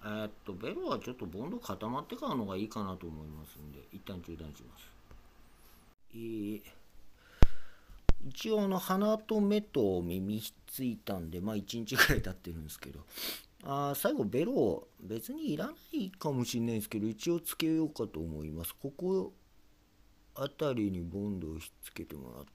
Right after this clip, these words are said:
て。で、もう切ってあるんですけど、ベロ。まあ、あんま長すぎても変なんですけど、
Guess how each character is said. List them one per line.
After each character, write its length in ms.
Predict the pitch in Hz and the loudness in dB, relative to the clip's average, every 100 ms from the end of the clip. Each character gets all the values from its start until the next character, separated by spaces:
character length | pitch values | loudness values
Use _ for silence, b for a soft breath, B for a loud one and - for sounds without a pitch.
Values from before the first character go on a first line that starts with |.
| - | -14
て。 280 | - 87 76 - - - - - B B B B B - | -8 -8 -8 -6 -4 -4 -4 -8 B B B B B -6
で、 100 | 160 | 0
も 100 | 208 | 0
う 60 | |
切 140 | 208 247 | 0 -6
っ 20 | |
て 180 | - 339 | 0 6
あ 80 | 165 | 6
る 140 | 101 | 6
ん 60 | 85 | 0
で 100 | 76 | -4
す 100 | - | -6
け 140 | 71 | -6
ど、 180 | 62 - B B - - | -6 -8 B B -16 -10
ベ 100 | 85 | -8
ロ。 180 | 73 | -8
ま 180 | 58 98 | -8 -6
あ、 60 | 90 | -4
あ 0 | |
ん 60 | 98 | -4
ま 80 | 127 | -4
長 280 | 120 120 175 | -4 -4 -6
す 160 | - | -4
ぎ 120 | 349 | -4
て 100 | - | 0
も 140 | 139 120 | 2 4
変 240 | 120 117 | 2 2
な 80 | 110 | 0
ん 120 | 101 | 0
で 120 | 98 | -2
す 100 | 92 | -4
け 80 | - | -8
ど、 220 | 98 92 | -8 -8